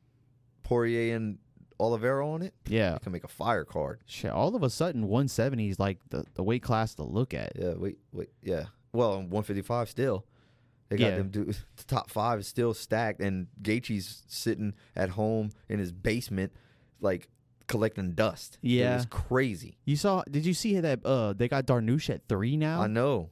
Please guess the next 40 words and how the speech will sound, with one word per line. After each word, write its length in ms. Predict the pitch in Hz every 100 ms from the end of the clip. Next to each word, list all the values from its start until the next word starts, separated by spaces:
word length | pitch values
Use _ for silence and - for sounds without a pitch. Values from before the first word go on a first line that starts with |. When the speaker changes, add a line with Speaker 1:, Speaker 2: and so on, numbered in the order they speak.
| -
Speaker 2:
I 60 |
Speaker 1:
I 20 | 180
Speaker 2:
was 120 | 170
Speaker 1:
was 0 |
Speaker 2:
like, 80 | 127
Speaker 1:
like, 120 | 101
"Bro, 80 | 165
Speaker 2:
"That's 160 | 180
Speaker 1:
that's 100 | 104
Speaker 2:
a 40 | 135
Speaker 1:
not," 60 | 120
Speaker 2:
little 320 | 117 110 104
high." 600 | 98 101 95 90 90 92 - 113
Speaker 1:
but 160 | 107 104
he's, 240 | 117 98 82 87 92 - _
but 140 | 107 82
he 120 | 113
looked 340 | 104 - 104 92
good 360 | 131 147 131
that 160 | 107 95
last 320 | 101 98 -
fight, 320 | - 101 87
though. 80 | 98
Speaker 2:
He 60 | 92
did, 40 |
Speaker 1:
His 40 | 233
Speaker 2:
but 100 | 147
it 40 |
was 60 | 160
Speaker 1:
last 80 | 170
Speaker 2:
against 160 | 170 117
Speaker 1:
fight. 80 |
Speaker 2:
Tony, 320 | 117 139 151 90
though. 360 | 87 57 98 - _ _ -
Speaker 1:
Hey. 380 | 127 147 82 95
Speaker 2:
Tony's 260 | 120 139
not 140 | 143 135
Tony 300 | 139 139 104
anymore. 360 | 87 87 85 -
Speaker 1:
No, 260 | 95 98